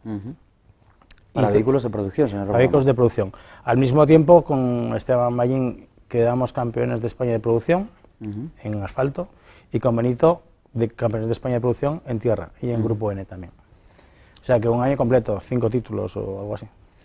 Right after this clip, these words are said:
Speaker 1: No, bueno, eso es, eh, lo, es lo que digo, es el año de la explosión. Luego llega dos mil diez y ya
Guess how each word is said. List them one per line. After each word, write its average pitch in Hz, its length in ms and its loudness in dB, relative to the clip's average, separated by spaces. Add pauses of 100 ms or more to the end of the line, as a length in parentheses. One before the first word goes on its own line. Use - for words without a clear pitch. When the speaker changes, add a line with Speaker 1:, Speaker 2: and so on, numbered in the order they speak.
(320)
Speaker 1:
No, 113 260 0
bueno, 104 220 -2
eso 104 180 0
es, - 320 -2
eh, 92 320 -2 (240)
lo, 120 160 0
es 131 80 0
lo 160 80 2
que 139 80 -2
digo, 107 160 -2
es 101 80 -6
el 139 60 0
año 151 140 2
de 135 60 2
la 117 60 2
explosión. 107 540 -6
Luego 127 220 4
llega 120 200 2
dos 113 140 -2
mil 113 100 0
diez 117 220 0
y 107 80 -2
ya 107 300 -2